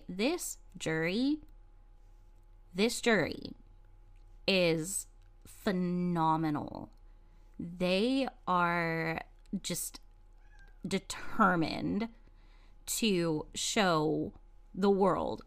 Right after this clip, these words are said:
that they are, like, the best jury in history. I'm telling you, it is amazing. I have been watching a lot of other people cover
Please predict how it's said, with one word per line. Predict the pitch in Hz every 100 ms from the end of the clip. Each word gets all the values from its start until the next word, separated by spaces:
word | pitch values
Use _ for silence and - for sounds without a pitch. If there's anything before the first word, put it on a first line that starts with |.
| 180
that | 202 -
they | 185 180
are, | 170
like, | 160 160
the | -
best | 175 - 175 - 180
jury | 160 156 165 160 -
in | 170 165
history. | 175 165 - - - - - -
I'm | 165
telling | 190 165 147
you, | - - -
it | 185
is | 165
amazing. | 165 160 143 139 - - - - - - - - -
I | 175
have | 170 170 202 190 190
been | 185
watching | 160 180 - 180 175 - - -
a | 170
lot | 160 160
of | 170
other | - 180 190
people | - 214 175 165
cover | - - 170 - 196 208